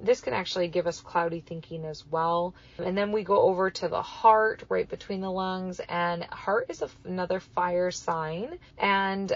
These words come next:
this is where, you know, we can block love from coming to us. We can become more talkative, have rapid speech. If our heart chakra is off or our heart is storing different emotions that aren't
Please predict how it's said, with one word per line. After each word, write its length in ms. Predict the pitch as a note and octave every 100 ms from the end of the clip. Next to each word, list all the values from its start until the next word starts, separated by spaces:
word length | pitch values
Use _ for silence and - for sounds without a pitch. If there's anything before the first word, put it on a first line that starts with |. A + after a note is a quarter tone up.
| -
this 340 | F#3+ A3+ B3
is 260 | F#4 F#4 D#4
where, 580 | G#3+ G3+ G3+ G#3 G3+ - - - -
you 140 | G#3+
know, 160 | G3 F#3
we 260 | F3+ G#3
can 320 | G#3 - C#4+ G#3
block 480 | F3 E3+ F3 F#3
love 320 | F#3+ E3 E3+ F3+
from 160 | F#3+
coming 360 | E3+ E3 E3 E3
to 180 | - D#3+
us. 420 | D#3 F3+ - - -
We 200 | F3 F3
can 480 | - F#3 F3 E3+ E3+
become 340 | F3 - E3+
more 220 | E3+ D#3+
talkative, 760 | - - E3+ - F3 E3+ E3 D#3+
have 240 | E3 D#3+
rapid 420 | E3 D#3+ - E3 -
speech. 680 | - F#3 F3+ F3+ - - - -
If 200 | - -
our 100 | E3+
heart 280 | E3 F3 -
chakra 500 | - E3 - E3+ E3
is 340 | - E3+ D#3 -
off 340 | E3+ E3 E3 -
or 200 | E3 D#3+
our 140 | D#3+
heart 480 | D#3+ E3+ E3 E3 -
is 280 | E3 D3+ -
storing 440 | - - F3 E3+
different 300 | E3 E3+ E3
emotions 540 | D#3+ D#3+ E3 - E3 D#3+
that 100 | D#3+
aren't 220 | D#3+